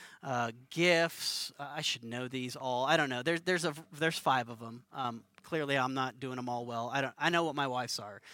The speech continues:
Um, but affirmation, that's the other one. Um, but anyway, there's these five love languages. And one of the things I love to do in premarital counseling, if any of you have been through that with me, is I love to kinda,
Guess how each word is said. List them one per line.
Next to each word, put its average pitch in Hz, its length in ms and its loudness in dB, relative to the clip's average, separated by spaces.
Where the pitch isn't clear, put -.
Um, 131 300 4
but 147 300 0
affirmation, 175 640 8
that's 135 180 -2
the 131 80 -2
other 113 140 -6
one. 110 180 -14
Um, 170 260 8
but 175 180 4
anyway, 233 220 8
there's 202 160 6
these 196 140 2
five 247 360 8
love 196 280 8
languages. 127 760 0
And 180 140 2
one 226 100 8
of 247 60 6
the 226 60 -2
things 226 180 2
I 214 60 6
love 196 160 8
to 175 60 -8
do 185 120 4
in 180 80 2
premarital 175 460 2
counseling, 170 420 4
if 147 80 -4
any 160 140 2
of 151 80 0
you 156 100 2
have 143 80 -6
been 156 160 0
through 160 140 -4
that 147 120 4
with 151 200 -2
me, 151 180 2
is 151 100 0
I 175 100 10
love 190 180 8
to 208 100 2
kinda, 190 320 6